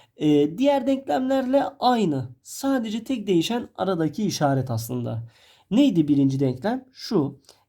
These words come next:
X eşittir V sıfır T eksi bir bölü iki A T kare. İkincisi V eşittir V sıfır eksi ne olacak? A çarpı T.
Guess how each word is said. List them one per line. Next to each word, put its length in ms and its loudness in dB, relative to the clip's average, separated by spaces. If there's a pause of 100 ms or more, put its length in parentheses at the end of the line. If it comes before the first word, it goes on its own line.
X 200 -2
eşittir 540 -2 (280)
V 180 2
sıfır 440 0
T 300 -2 (240)
eksi 640 -2
bir 260 0
bölü 180 4
iki 480 -2 (340)
A 220 0
T 240 -4
kare. 320 -4 (800)
İkincisi 760 0 (360)
V 460 2
eşittir 680 -4 (280)
V 240 2
sıfır 600 -4 (520)
eksi 680 -2 (880)
ne 120 0
olacak? 480 -2 (240)
A 220 2
çarpı 500 -8
T. 280 -8